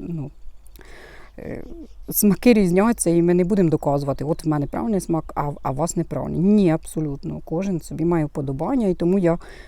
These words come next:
висловлюю свою думку, і раптом хтось теж там навпаки прислухається, не, не, не навпаки прислухається, а хтось навпаки, е, заперечить, і от на основі того, то,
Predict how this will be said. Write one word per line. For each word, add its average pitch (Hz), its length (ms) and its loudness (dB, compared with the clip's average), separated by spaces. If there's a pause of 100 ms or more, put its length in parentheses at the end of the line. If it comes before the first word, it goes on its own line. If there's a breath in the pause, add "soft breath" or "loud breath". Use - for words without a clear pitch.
(100)
висловлюю 160 460 -2
свою 302 220 2
думку, 247 480 4
і 147 240 -2
раптом 160 360 -4
хтось - 260 -4
теж 147 260 -4
там 135 320 -8
навпаки 151 400 -2
прислухається, 196 500 0 (260 loud breath)
не, 180 100 4
не, 180 540 2
не 180 180 2
навпаки 240 320 0
прислухається, 247 720 2
а 156 80 -2
хтось - 300 0
навпаки, 190 520 0 (500 loud breath)
е, 143 100 2
заперечить, 175 720 2
і 147 80 0
от 170 240 -2
на 160 120 4
основі 156 360 -2
того, 190 320 -2
то, 151 300 -4